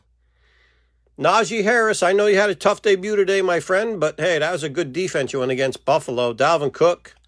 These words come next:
we got Mister Brady, and we got an upside down Derek Carr. So Najee Harris ends the first Prestige box.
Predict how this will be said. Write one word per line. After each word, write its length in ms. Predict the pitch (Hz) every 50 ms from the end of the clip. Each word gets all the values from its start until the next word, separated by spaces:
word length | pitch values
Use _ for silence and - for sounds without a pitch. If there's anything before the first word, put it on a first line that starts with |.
| _ _ _ _ _ _ _ _ _ _ _ _ _ _ _ _
we 60 | _
got 180 | 139 139 143 147
Mister 320 | 151 190 175 - 160 135
Brady, 500 | 117 127 151 175 196 202 208 220 202 170 - - - _ _ _ _ _ _ _ _ _ -
and 440 | 123 143 175 180 185 185 185 180 170
we 140 | - 156 160
got 220 | 160 175 165 160
an 80 | 151 151
upside 420 | 165 - - - 160 156 151 139
down 380 | 127 147 156 160 156 123 101 98
Derek 340 | 120 139 151 156 147 - -
Carr. 760 | - - - - - - 135 127 123 120 113 113 110 95 - _ _ _ - - - _ _ _ _ _ _ _ _ _
So 220 | - - - 120
Najee 500 | 123 135 147 165 214 226 180 180 180 139
Harris 420 | 110 131 165 180 175 147 117 - -
ends 280 | 135 151 160 135 117
the 80 | - 113
first 460 | - - 139 151 170 143 - - - - _ _ _ _ _ _ _ _ _ _
Prestige 640 | - 117 - - - - - 151 151 147 135 113
box. 680 | 110 - 117 117 120 - - - - - - - -